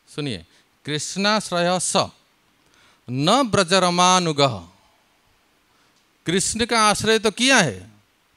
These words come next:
लेकिन "न ब्रजरमानुगः", लेकिन ब्रज गोपियों का अनुगमन नहीं किया है, ब्रज गोपियों का दासी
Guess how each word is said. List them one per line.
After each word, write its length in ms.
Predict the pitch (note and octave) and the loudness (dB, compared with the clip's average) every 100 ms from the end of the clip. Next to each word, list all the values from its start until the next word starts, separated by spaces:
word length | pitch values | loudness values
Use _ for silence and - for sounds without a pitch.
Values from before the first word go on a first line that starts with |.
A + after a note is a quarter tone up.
| _ _ _ - | _ _ _ -6
लेकिन 460 | B2 E3 G#3+ B3+ - D3+ | -2 0 0 -4 -6 -10
"न 260 | E3 A3+ C#4+ | -4 -2 -2
ब्रजरमानुगः", 1200 | G3+ G3+ G3+ F#3+ F#3 F#3 F#3 F3+ D#3+ C#3 G#2 F2+ _ _ _ - | -2 0 0 0 0 -2 -2 -4 -4 -6 -6 -12 _ _ _ -10
लेकिन 320 | C3 D3 D#3+ | -8 -6 -8
ब्रज 400 | A#2 G2+ G#3 F#3+ | -6 -2 -2 0
गोपियों 480 | C#3+ D3+ G3+ A3 G#3 | -2 -2 -2 -2 -2
का 400 | F3 D3+ A#2+ G2 - _ _ C#3 | -2 -2 -2 -6 -16 _ _ -8
अनुगमन 440 | D3+ D3 C#3 C#3+ | -6 -4 -4 -6
नहीं 220 | B2+ A#2+ | -6 -8
किया 280 | - G2+ F#2+ | -10 -12 -12
है, 180 | E2+ - _ | -14 -18 _
ब्रज 240 | G#2+ C3+ C#3 | -12 -12 -10
गोपियों 400 | C3 B2 D3 C#3+ | -12 -8 -8 -6
का 140 | C#3+ | -6
दासी 420 | A2+ A#2+ A#2+ B2+ | -6 -6 -6 -10